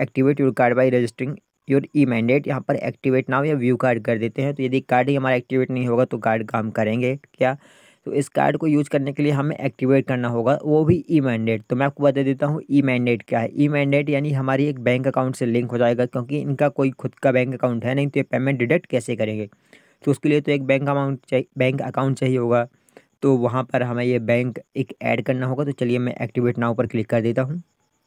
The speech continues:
और यहाँ पर मुझे अपना बैंक अकाउंट नंबर और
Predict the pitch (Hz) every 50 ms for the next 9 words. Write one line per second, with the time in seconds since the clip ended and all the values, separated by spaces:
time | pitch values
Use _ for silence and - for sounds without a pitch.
0 | _ _ _ _ _ _ _ _ _ _ _ _ _ _ _ _ _ _ _ _
1 | _ _ _ _ - 151 127 139 135 127 - 143 139 139 131 147 - 143 143 127
2 | 113 120 123 135 135 139 139 - 139 139 135 135 127 123 147 151 117 139 143 147